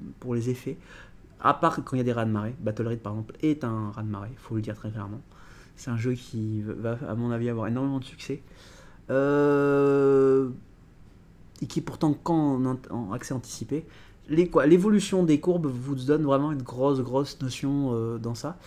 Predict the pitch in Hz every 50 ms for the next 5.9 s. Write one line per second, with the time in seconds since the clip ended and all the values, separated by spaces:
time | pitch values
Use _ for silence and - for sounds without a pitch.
0 | - - - - - - 123 127 127 - - 135 143 165 147 127 120 117 107 107
1 | 104 87 - - - - - - - 147 139 139 - - 151 143 135 123 117 117
2 | 117 117 120 110 110 107 104 101 110 117 120 - 120 - - 131 - 113 113 139
3 | 156 - - - - - - - - - 135 131 - 156 135 120 117 - 120 107
4 | 110 131 131 131 - - 143 151 - - - - - - - - - - - 123
5 | 123 127 - - - 143 143 - - - - - - 123 - - - 165